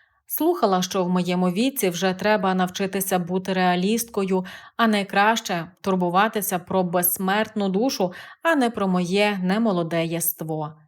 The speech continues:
Наступного разу я йшла на закупи з мамою.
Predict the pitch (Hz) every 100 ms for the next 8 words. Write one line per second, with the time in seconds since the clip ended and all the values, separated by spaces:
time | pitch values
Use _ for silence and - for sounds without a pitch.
0 | _ _ _ - 214 233 - - 220 202
1 | 233 269 226 185 196 190 190 - 202 208
2 | 208 190 196 190 233 226 196 196 170 165
3 | 156 160